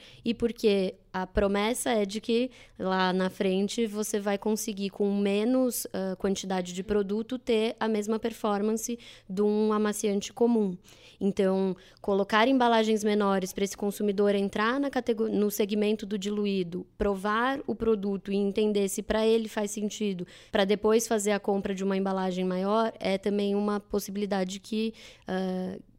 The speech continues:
que a gente enxerga, né, e que, que vem acontecendo e que é onde tá crescendo também desses produtos premium.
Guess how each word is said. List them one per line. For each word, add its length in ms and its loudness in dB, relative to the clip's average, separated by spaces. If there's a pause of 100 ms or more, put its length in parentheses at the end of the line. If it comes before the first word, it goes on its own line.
(120)
que 100 0
a 60 4
gente 260 0
enxerga, 640 0
né, 160 0
e 140 -2
que, 560 -6
que 120 -6
vem 220 2
acontecendo 640 -2
e 60 -2
que 200 -4
é 140 0
onde 280 -2
tá 140 -4
crescendo 580 -6
também 460 -2 (300)
desses 300 0
produtos 480 -4
premium. 420 -4